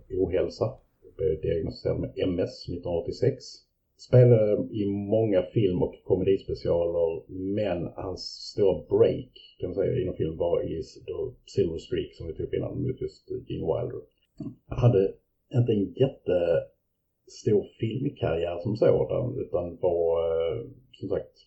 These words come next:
mer av en stand-up, eh, comedian. Och så, så hade han ett gäng filmer som ändå blev stora. Som, eh, nittonhundrasjuttioåtta The Wiz,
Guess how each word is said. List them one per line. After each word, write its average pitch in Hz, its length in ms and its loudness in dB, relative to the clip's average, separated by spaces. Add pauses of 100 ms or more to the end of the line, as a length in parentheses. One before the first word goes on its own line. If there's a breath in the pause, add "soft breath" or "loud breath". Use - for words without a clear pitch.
(100)
mer 107 300 0
av 87 180 2
en 87 60 -6
stand-up, - 540 -4
eh, 90 380 0
comedian. 87 580 -6 (100)
Och 87 260 -6
så, 80 100 -10
så 85 120 -10
hade 85 240 -6
han - 140 -6
ett - 140 -20
gäng 87 400 -6
filmer 90 360 -4
som - 260 -4
ändå - 280 -6
blev - 100 -12
stora. 95 460 2 (640 loud breath)
Som, 101 480 6
eh, 92 220 2
nittonhundrasjuttioåtta 110 720 2 (180)
The 95 80 6 (260)
Wiz, 85 300 2